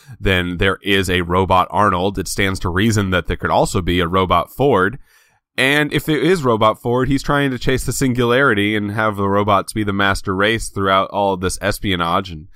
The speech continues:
et cetera. And if he is a man, then he just said, "Not the first man to threaten me," and that is a red herring line, and nothing should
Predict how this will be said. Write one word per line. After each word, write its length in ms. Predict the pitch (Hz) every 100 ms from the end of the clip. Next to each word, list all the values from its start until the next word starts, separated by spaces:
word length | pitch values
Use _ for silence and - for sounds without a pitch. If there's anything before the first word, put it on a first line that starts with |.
| _ -
et 120 | -
cetera. 480 | - 143 101 87 87 _ _ _ -
And 320 | 135 151 151 -
if 160 | 156
he 160 | 160 156
is 160 | 151
a 60 | 139
man, 400 | 123 117 117 110
then 180 | 110 107
he 80 | 113
just 240 | 113 -
said, 320 | 117 107 101 -
"Not 220 | 110 104
the 60 | 98
first 260 | 110 101 104
man 180 | 95 92
to 60 |
threaten 320 | - 92 90
me," 200 | 95 92
and 120 | 90 92
that 200 | 90 78
is 180 | 90
a 200 | 87 87
red 200 | 85 92 87
herring 320 | 101 92 92
line, 300 | 87 95 101
and 160 | 101
nothing 480 | 107 117 147 139 147
should 320 | - 156 143